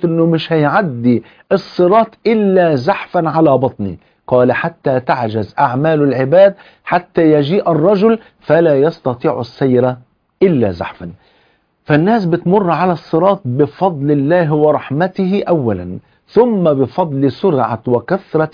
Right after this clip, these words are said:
أعمالهم الصالحة، فأكثرهم حسنات يمر بسرعة عجيبة، وفيهم أناس أعمالهم سيئة هتقع من على الصراط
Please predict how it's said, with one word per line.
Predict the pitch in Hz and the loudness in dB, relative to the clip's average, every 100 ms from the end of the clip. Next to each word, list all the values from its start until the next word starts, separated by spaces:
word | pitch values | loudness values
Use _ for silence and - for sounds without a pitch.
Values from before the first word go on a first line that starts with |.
| 160 | -2
أعمالهم | 160 143 147 143 156 190 208 208 202 _ _ | 0 0 0 0 2 2 2 0 -4 _ _
الصالحة، | 190 - 147 107 101 85 78 _ _ _ _ _ | -4 -2 0 0 -2 -8 -16 _ _ _ _ _
فأكثرهم | _ 202 202 - 254 214 208 | _ 2 2 0 0 2 0
حسنات | - 190 202 226 226 - _ _ _ | -4 0 2 2 0 -4 _ _ _
يمر | 113 120 151 143 | -2 0 2 0
بسرعة | 143 - 147 139 135 | -2 -2 0 0 0
عجيبة، | 135 127 185 147 104 - _ _ 110 | 0 0 0 0 -4 -10 _ _ -2
وفيهم | 110 - 214 196 196 190 | -2 0 0 0 0 -2
أناس | 175 208 196 202 - | 2 2 0 -2 -2
أعمالهم | 165 151 175 196 196 180 180 | -4 -2 0 0 0 0 -2
سيئة | - 180 180 220 120 101 _ - | -2 0 2 2 0 -6 _ -8
هتقع | 113 - 208 151 | -4 0 0 0
من | 151 156 | 0 0
على | 143 208 | 2 2
الصراط | 196 - 202 226 247 | 0 0 0 2 0